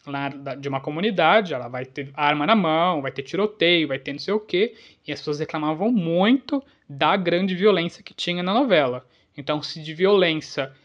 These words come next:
na novela das nove de dois mil e dezessete, imagina uma cena ali com nudez de uma novela dos anos dois mil se passando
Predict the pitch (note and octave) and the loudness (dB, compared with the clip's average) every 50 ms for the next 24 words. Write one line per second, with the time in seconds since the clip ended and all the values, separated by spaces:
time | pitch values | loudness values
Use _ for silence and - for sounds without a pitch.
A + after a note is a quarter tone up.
0 | _ _ _ - D3+ C#3+ D3+ D3 C#3+ D3+ D3 D#3 D3+ D#3 D3+ D3 C#3 - D#3+ D#3 | _ _ _ -8 -4 -2 -2 0 0 2 2 2 2 2 0 0 -2 -4 -4 -2
1 | D3+ C#3+ C#3 C3+ C3 C3 C#3 C3 C3+ C#3 C#3+ C3+ C#3+ D3+ E3 F#3 E3+ E3 E3 E3 | 0 0 0 0 -2 -6 -8 -10 -6 -4 -4 -4 -4 -4 -6 -6 -6 -4 -4 -4
2 | D#3 - - - F3 E3+ G3+ G#3 - - - D3+ D3 D3+ D3 D3 D3 D3 C#3+ D#3+ | -4 -6 -2 0 2 2 2 0 -2 -6 -6 -6 -4 -2 -2 -2 -4 -4 -6 -6
3 | F3 F#3+ G3+ A3 A3+ A3 - - _ _ _ _ _ _ _ - - E3 D#3 E3 | -4 -2 0 0 -2 -2 -8 -16 _ _ _ _ _ _ _ -14 -8 -2 0 0
4 | D#3+ - - F3+ F3 E3+ E3+ E3+ E3 E3+ F3 F3+ F3+ - - F3 E3+ F3 F3 D3+ | 0 0 -4 -2 -2 0 0 0 0 -2 -2 -4 -6 -8 -8 -6 -4 -4 -6 -2
5 | D3 D#3+ D#3 D#3 E3 G3+ G3+ - - - _ - - _ _ _ - D#3 D3+ D3 | 0 2 2 4 2 0 -2 -6 -14 -20 _ -20 -20 _ _ _ -6 -2 0 0
6 | D3 C#3+ D#3 D3+ D3+ D3 D3 D3 D#3 D3+ D#3 D3+ D3+ E3 F3+ F3+ E3+ E3 D#3+ E3 | 2 4 4 4 4 2 2 0 0 0 0 0 0 0 0 2 0 0 0 0
7 | F3+ - - - F#3 F3+ - - E3 D#3+ E3 D#3+ E3+ F3 | 0 -2 -2 -2 -2 -2 -2 -2 -2 -2 -2 -4 -8 -10